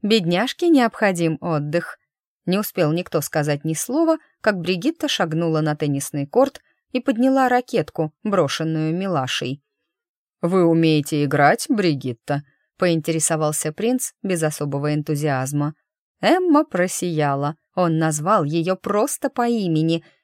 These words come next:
но улыбка сползла с лица, стоило ей услышать ответ своей подопечной. "Сейчас мы их уроем", зловеще пообещала леди Дракхайн. Она взмахнула ракеткой,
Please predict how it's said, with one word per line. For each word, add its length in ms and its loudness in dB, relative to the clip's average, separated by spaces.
но 200 6
улыбка 360 0
сползла 640 2
с 120 -4
лица, 500 -2
стоило 420 2
ей 280 2
услышать 520 -2
ответ 520 -2
своей 520 0
подопечной. 920 -2
"Сейчас 760 0
мы 220 2
их 200 -2
уроем", 640 0
зловеще 640 2
пообещала 920 0
леди 480 2
Дракхайн. 840 -2
Она 220 6
взмахнула 640 0
ракеткой, 640 0